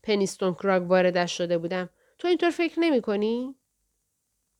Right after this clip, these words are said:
هیتکلیف گفت: «چرا؟ همینطور است که شما می‌گویید. نلی، راه بیفت و حرف هم نزن. برای دوشیزه خانم جالب است که سری به خانهٔ ما بزنند.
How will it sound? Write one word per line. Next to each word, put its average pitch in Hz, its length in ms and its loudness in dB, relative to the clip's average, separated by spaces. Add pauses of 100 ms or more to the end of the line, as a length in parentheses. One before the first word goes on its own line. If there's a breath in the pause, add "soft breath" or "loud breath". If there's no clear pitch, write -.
(1800)
هیتکلیف 196 640 -4
گفت: 233 280 2 (440)
«چرا؟ 320 380 4
همینطور 277 500 4
است 277 180 0
که 285 80 -4
شما 202 320 2
می‌گویید. 196 600 -2 (280)
نلی، 269 400 2 (240)
راه 269 220 6
بیفت 285 320 -2
و 294 40 2
حرف 262 320 4
هم 233 180 0
نزن. 175 280 -6 (340)
برای 214 260 6
دوشیزه 202 360 -2
خانم 202 320 2
جالب 202 340 2
است 233 160 0
که 240 80 -4
سری 202 280 -2
به 180 100 -2
خانهٔ 170 300 -6
ما 165 140 -6
بزنند. 170 580 -10